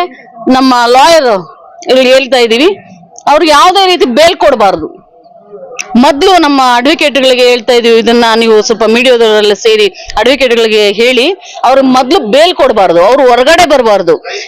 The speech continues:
ಇವಾಗ ಏನೂ ಮಾಡದೇ ಇದ್ದವ್ರನ್ನ ಮೇಲೆ ಕೇಸ್‌ಗಳಾಗಿ ಒಳಗಡೆ ಬಿಡ್ತೀರಾ. ಇಂಥವ್ರಿಗೆ ಏನ್ರಿ ಶಿಕ್ಷೆ ಕೊಡ್ತಾ ಇದ್ದೀರಾ ನೀವು?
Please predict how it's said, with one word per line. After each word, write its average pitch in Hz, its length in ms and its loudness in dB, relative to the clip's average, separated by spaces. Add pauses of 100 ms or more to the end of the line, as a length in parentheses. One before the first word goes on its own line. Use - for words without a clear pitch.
(100)
ಇವಾಗ 277 200 0
ಏನೂ 381 300 2
ಮಾಡದೇ 320 300 2
ಇದ್ದವ್ರನ್ನ 285 400 0
ಮೇಲೆ 277 280 0
ಕೇಸ್‌ಗಳಾಗಿ 294 560 0
ಒಳಗಡೆ 254 420 2
ಬಿಡ್ತೀರಾ. 202 640 -2
ಇಂಥವ್ರಿಗೆ 359 460 2
ಏನ್ರಿ 403 180 0
ಶಿಕ್ಷೆ 370 260 -2
ಕೊಡ್ತಾ 294 280 0
ಇದ್ದೀರಾ 247 240 0
ನೀವು? 240 260 0